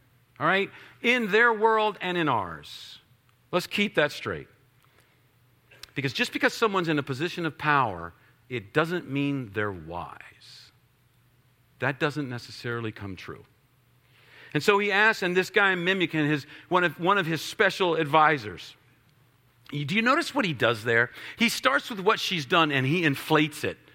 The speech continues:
He says, "Listen, king, everyone's gonna hear about this. All these women are gonna start disobeying their husbands. Chaos, you know, it's gonna be riots and, and everything will,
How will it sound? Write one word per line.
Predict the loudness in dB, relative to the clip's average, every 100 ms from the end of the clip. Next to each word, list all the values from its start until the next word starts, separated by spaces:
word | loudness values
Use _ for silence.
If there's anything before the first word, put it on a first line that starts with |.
| -20 -6
He | 0 0
says, | 2 0 0 -12 -16 -2
"Listen, | 0 0 -6
king, | -2 -2 -2 -8 -20 _ _
everyone's | 0 0 0 -6 -6 -8 -10
gonna | -10 -10
hear | -8 -6 -6
about | -8 -10 -12
this. | -16 -16 -18 -20 -4
All | 2 2 2 -2
these | -6 -8
women | -4 0 2 2
are | 0
gonna | -4
start | -2 -2 -2 -4
disobeying | -2 0 0 0 -2
their | -4
husbands. | -2 -4 -4 -6 -8 -18 -4
Chaos, | 2 2 4 2 2 2 -4 -6
you | 0
know, | 2 2 -2 -10
it's | -8 -2
gonna | 0 0
be | 0
riots | 2 4 6 4 0 -2 -8 -6
and, | -4 -4 -8 -10
and | -8 -6
everything | -6 -2 0 0 -2 -2
will, | -2 -2